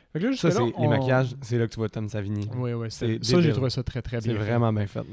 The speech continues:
Speaker 1: Puis, ju-, jusqu'à ce moment-là, c'est là où t'as une histoire vraiment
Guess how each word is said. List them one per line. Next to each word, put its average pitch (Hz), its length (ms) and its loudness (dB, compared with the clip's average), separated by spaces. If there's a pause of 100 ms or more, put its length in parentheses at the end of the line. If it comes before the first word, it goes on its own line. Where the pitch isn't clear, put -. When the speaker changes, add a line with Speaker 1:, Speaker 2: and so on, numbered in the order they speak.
(460)
Speaker 1:
Puis, 139 640 -2
ju-, 147 200 -8
jusqu'à 185 300 -4
ce - 120 -4
moment-là, 175 240 6
c'est 143 180 2
là 135 300 4
où 131 340 2
t'as 131 140 -4
une 127 100 -6
histoire 135 260 -2
vraiment 123 300 -2